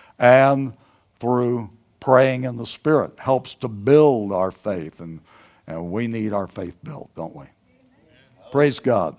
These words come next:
All right, I have a prayer and confession. I want you to just, uh, say this out with me. And then what I want to do is pray over us before we leave tonight. So if you'll just pray this with me. Thank you,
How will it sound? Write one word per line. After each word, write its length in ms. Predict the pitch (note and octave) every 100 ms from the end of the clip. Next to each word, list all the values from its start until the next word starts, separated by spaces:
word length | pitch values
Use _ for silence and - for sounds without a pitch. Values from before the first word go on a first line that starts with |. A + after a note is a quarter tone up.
| -
All 140 | C#3+
right, 220 | C#3 C#3+ - - - - - _ -
I 140 | B2
have 200 | D3 C3+
a 60 | C3
prayer 460 | - D#3+ D#3+ E3
and 160 | D3+ A#2+
confession. 520 | B2 D#3 D#3 C#3+ D3+
I 120 | C3
want 340 | B2+ C#3+ C#3+ C#3+
you 60 |
to 140 | B2+ A2+
just, 440 | C3 B2+ - -
uh, 260 | B2 A#2 A2
say 300 | - D3 C#3+
this 260 | C3+ -
out 280 | C3 C3+ C#3
with 320 | C#3 D3+ -
me. 240 | D#3 D3+ A#2+ - - - -
And 160 | A#2
then 200 | D#3+ F3
what 140 | E3 D3+
I 60 |
want 240 | C#3 C#3 C3+
to 60 |
do 200 | B2 C3+
is 120 | B2+ -
pray 320 | - C3+ B2+
over 360 | A#2+ A#2 A#2+
us 200 | A2+ A2
before 440 | - D#3+ - A2 G#2
we 120 | G2+
leave 320 | F#2+ G#2 G2+
tonight. 480 | - G#2 F#2+ E2+ E2+
So 160 | - A#2+
if 140 | G#2+
you'll 140 | D3+ C#3
just 280 | D3 -
pray 220 | - C3 A#2+
this 280 | B2 A2+
with 240 | A#2 A2+ -
me. 200 | G#2 G2+ - - _
Thank 360 | - D3 D3+ -
you, 260 | F#2+ D2+